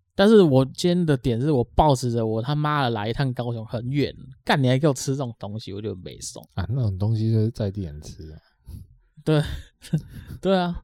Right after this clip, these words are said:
Speaker 2: 看这样会不会被干？
Speaker 1: 干。
Speaker 2: 没有，也不，也不是这样讲，就是他就是没有要刻意做得很好吃，他只要能吃就好。就是当臭霸呀，讲个拍，光拍掉一下。
Speaker 1: 对，对，对，对，啊，算了，就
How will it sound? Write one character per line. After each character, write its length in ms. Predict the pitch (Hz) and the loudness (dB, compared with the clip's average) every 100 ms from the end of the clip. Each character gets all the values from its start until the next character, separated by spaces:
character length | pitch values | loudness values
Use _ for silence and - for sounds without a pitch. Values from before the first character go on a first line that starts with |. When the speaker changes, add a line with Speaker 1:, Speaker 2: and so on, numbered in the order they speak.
| - - _ _ _ | -16 -20 _ _ _
Speaker 2:
看 220 | - 180 131 | 0 2 4
这 80 | |
样 100 | 131 | 4
会 60 | 127 | 4
不 80 | 117 | 4
会 120 | 117 | 2
被 80 | 120 | 2
干？ 220 | 120 101 | -2 -6
Speaker 1:
干。 120 | 85 - - - - - - _ _ | -8 -20 -16 -14 -12 -14 -20 _ _
Speaker 2:
没 140 | 139 170 | 4 6
有， 80 | 170 | 6
也 100 | 117 | 4
不， 180 | 165 180 | 4 4
也 80 | 123 | 0
不 120 | 107 | -4
是 140 | 143 165 | -2 0
这 40 | |
样 140 | 151 123 | 0 0
讲， 160 | 98 | 0
就 140 | 143 160 | 2 4
是 120 | 175 - - _ - | 4 0 -20 _ -6
他 260 | - 175 | 4 6
就 120 | 170 | 8
是 120 | 170 170 | 8 8
没 180 | 131 | 8
有 180 | 120 95 | 6 4
要 260 | 113 110 - _ _ | 4 4 0 _ _
刻 260 | - 127 120 | 0 4 6
意 140 | 110 | 4
做 200 | - 107 | 4 4
得 140 | 92 | 4
很 300 | 82 107 95 | 0 -2 -2
好 280 | 101 107 80 | 0 0 -2
吃， 280 | - 87 85 | -8 -8 -6
他 180 | - 127 | -2 -2
只 140 | 107 | 0
要 180 | 104 113 | 2 2
能 320 | 107 92 101 | 0 0 -2
吃 300 | - - 98 | -6 -6 -6
就 200 | 101 90 | -2 -4
好。 280 | 85 - - - _ _ _ _ _ - | -4 -10 -18 -20 _ _ _ _ _ -14
就 120 | 85 | -12
是 60 | 90 | -2
当 200 | 120 113 | 0 0
臭 220 | - 95 | 0 -2
霸 220 | - 101 | 0 -4
呀， 240 | - - - _ | -6 -16 -20 _
讲 100 | 85 | -10
个 80 | 98 | -6
拍， 220 | - 98 - _ _ - | -2 -4 -4 _ _ -12
光 240 | - 160 151 | 4 6 8
拍 140 | 98 | 6
掉 200 | 95 147 | 6 6
一 40 | 123 | 4
下。 60 | |
Speaker 1:
对， 40 | 113 | 2
对， 260 | 135 117 | 0 0
对， 0 | |
对， 100 | 117 | -2
啊， 400 | - 127 123 - 107 | -4 -6 -8 -12 -14
算 220 | - 139 104 | -6 -6 -6
了， 120 | 95 | -14
就 100 | - | -16